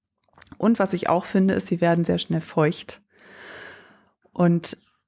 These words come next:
wenn sie feucht werden, verlieren sie ihre Filterleistung. Und ich beobachte manchmal, entweder sitzen sie nicht richtig oder sie werden häufiger abgenommen, weil den Leuten es einfach unangenehm ist und sie zu schwer atmen, äh, nicht richtig atmen können. Es gibt da aber sehr untersch-, also gibt doch Leute, die sagen, ich finde die super, ich trage die auch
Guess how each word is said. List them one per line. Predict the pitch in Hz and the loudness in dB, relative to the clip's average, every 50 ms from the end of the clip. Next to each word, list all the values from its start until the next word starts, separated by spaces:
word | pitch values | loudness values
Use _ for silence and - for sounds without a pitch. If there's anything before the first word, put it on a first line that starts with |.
| _ _ - | _ _ -2
wenn | 180 180 180 | 0 2 2
sie | 175 170 | 2 0
feucht | - - 208 208 214 220 - - - | 0 2 2 4 4 2 0 0 2
werden, | 185 175 175 175 | 2 4 2 2
verlieren | - 196 175 175 185 190 190 | 2 2 4 6 6 6 6
sie | 185 175 | 4 4
ihre | 170 170 170 | 2 2 0
Filterleistung. | 165 - - 196 - 190 170 160 160 160 165 165 - - - - - - 165 - _ _ _ _ _ _ _ _ _ _ _ - | 0 2 0 0 2 2 0 -2 -2 -4 -4 -6 -8 -10 -10 -8 -8 -8 -10 -12 _ _ _ _ _ _ _ _ _ _ _ -4
Und | - 190 185 - - - _ - | -2 -2 -2 -2 -6 -10 _ -4
ich | 202 196 - - | -4 -4 -4 -4
beobachte | - 190 139 202 208 233 214 202 - - | -2 0 2 4 4 2 2 0 0 0
manchmal, | 202 196 185 196 202 - 196 185 | 2 2 2 2 0 0 0 2
entweder | - 190 190 196 185 180 | 2 2 2 4 2 2
sitzen | 175 202 202 - - 220 214 | 2 0 -2 -2 2 2 4
sie | 208 220 | 4 4
nicht | 220 226 220 - | 4 4 2 2
richtig | - 226 220 - - 226 226 220 - - _ - - - - - - - - - _ _ | 0 -2 -2 0 -2 -2 -2 -2 -4 -12 _ -20 -20 -20 -20 -18 -18 -18 -20 -20 _ _
oder | - - 190 190 196 190 190 185 185 - - - | -2 2 4 4 6 6 6 4 4 2 0 -2
sie | - 202 190 175 | 0 2 2 4
werden | 185 180 185 185 190 | 4 4 4 4 4
häufiger | 190 185 185 - 214 190 185 - | 4 4 4 4 2 2 2 2
abgenommen, | - - - - 208 196 190 185 190 185 | 0 0 0 2 2 4 4 4 2 2
weil | 185 180 | 2 2
den | 185 180 | 2 2
Leuten | 175 175 175 185 185 196 | 4 4 4 4 2 0
es | 185 - | -2 0
einfach | - - 185 - 185 170 - - - | 0 -2 -2 0 -2 -4 -4 -2 0
unangenehm | 196 196 196 196 185 175 180 185 190 185 190 | 2 4 4 6 4 4 4 2 0 0 0
ist | 190 185 - | -2 -2 -2
und | - 185 180 - _ - | -4 -4 -4 -6 _ -6
sie | - 180 - | -6 -6 -6
zu | - - | -4 -6
schwer | 185 - - - 175 180 - | -6 -4 -2 0 0 0 0
atmen, | 180 - - 170 160 165 175 _ _ _ - | 0 -2 -2 -4 -4 -4 -6 _ _ _ 0
äh, | - 170 170 | 0 2 2
nicht | - 180 - - - | 0 -2 -2 -2 -2
richtig | 196 - - - | -2 -2 -2 -2
atmen | - 180 - - 175 180 | -2 -2 0 -2 -4 -2
können. | - - 175 170 | 0 0 0 0
Es | 175 - | 0 0
gibt | - 247 - | -2 0 2
da | 269 247 | 2 4
aber | 240 247 240 | 4 4 4
sehr | 240 226 185 | 4 4 2
untersch-, | 220 220 220 202 196 - - | 2 2 2 2 0 0 0
also | - 196 196 | 0 0 0
gibt | 196 - - - - | 0 -4 -4 -4 -2
doch | 202 - | 0 2
Leute, | 202 202 202 - | 2 2 4 2
die | 196 196 | 2 2
sagen, | 185 180 185 190 | 4 4 4 2
ich | 196 - | 2 0
finde | - 196 196 | 0 -2 -2
die | 190 185 | 0 -2
super, | 180 196 196 196 190 | -2 -2 0 -2 -2
ich | 185 | -2
trage | - - 190 190 - | -2 -2 -4 -4 -2
die | - 190 - | -2 0 0
auch | 180 180 - - | 0 -2 -4 -8